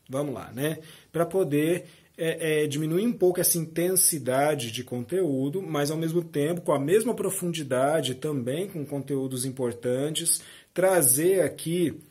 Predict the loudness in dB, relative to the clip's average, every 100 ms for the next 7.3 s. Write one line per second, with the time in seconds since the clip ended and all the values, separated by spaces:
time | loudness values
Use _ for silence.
0 | _ -20 _ -4 -2 0 0 2 2 4
1 | 2 2 -2 2 2 2 2 2 2 2
2 | 0 -2 0 0 2 0 0 -6 -8 -6
3 | -4 -2 -2 -2 -4 -4 -6 -4 -2 -2
4 | -6 -10 -16 -20 -20 _ -6 -2 2 2
5 | 4 4 2 -4 -2 0 0 -6 -12 _
6 | -6 -2 0 2 2 0 -2 -8 -20 _
7 | -6 -4 -4